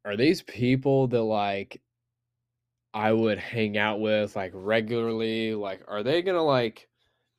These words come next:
help me get closer to where I wanna be in life? Like, are these people gonna be supportive about, like, what I'm trying to do?" And I was kind of on the fence about it. I was like, "I don't know," you know? I mean, these people really don't seem like they've got much going on for themselves.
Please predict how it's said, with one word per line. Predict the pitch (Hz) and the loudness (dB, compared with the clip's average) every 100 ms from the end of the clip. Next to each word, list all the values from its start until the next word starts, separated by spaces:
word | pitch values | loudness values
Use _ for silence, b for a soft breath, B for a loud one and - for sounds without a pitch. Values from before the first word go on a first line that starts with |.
| _ _ _ _ _ | _ _ _ _ _
help | - 117 117 | -4 0 0
me | 123 120 110 | 0 -4 -2
get | 113 - | -4 -6
closer | - 104 104 113 110 113 | -10 -4 -2 -2 -2 -6
to | 104 | -4
where | 107 107 | -2 -2
I | |
wanna | 104 95 | -2 -6
be | - 113 123 | -6 0 2
in | 123 117 | 2 0
life? | 113 113 113 110 107 | 0 2 2 0 -2
Like, | 107 104 | -6 -4
are | 107 | -4
these | 120 113 | -4 -2
people | 127 120 | -2 -2
gonna | 117 107 | -4 -4
be | 110 | -6
supportive | - 98 - 110 110 107 107 98 - | -8 -12 -4 -2 -2 -2 -4 -8 -14
about, | 101 98 98 | -6 -4 -4
like, | 95 95 - | -4 -8 -8
what | 101 | -10
I'm | 101 | -10
trying | - 98 | -10 -10
to | 87 | -10
do?" | - 104 104 104 101 101 - _ _ _ _ _ _ _ | -8 -4 -2 -2 -2 -6 -12 _ _ _ _ _ _ _
And | 98 98 95 95 95 95 - | -6 -4 -2 -4 -6 -10 -4
I | 113 | 2
was | 131 131 | 2 2
kind | 143 | 0
of | 139 | 2
on | 143 | 0
the | 135 | 0
fence | 160 160 | -2 -2
about | 107 104 | -2 -2
it. | 87 | -2
I | 95 | -4
was | 104 | -4
like, | 104 | -4
"I | 104 | -2
don't | 127 | 0
know," | 139 123 - _ _ - | 0 0 -4 _ _ -10
you | 104 | -6
know? | 104 104 - _ - | -4 -6 -10 _ -10
I | |
mean, | 107 101 | -8 -4
these | 117 123 | -4 0
people | 127 120 110 | 0 0 -2
really | 117 120 | 0 0
don't | 117 113 | 0 -4
seem | 117 113 | -6 -4
like | 107 104 | -6 -4
they've | 113 | -4
got | 101 110 | 0 -2
much | 107 113 - | 0 -4 -2
going | 113 107 | -4 -2
on | 117 | -2
for | 117 | -2
themselves. | 113 110 120 117 113 110 107 | -6 -4 0 2 2 0 -4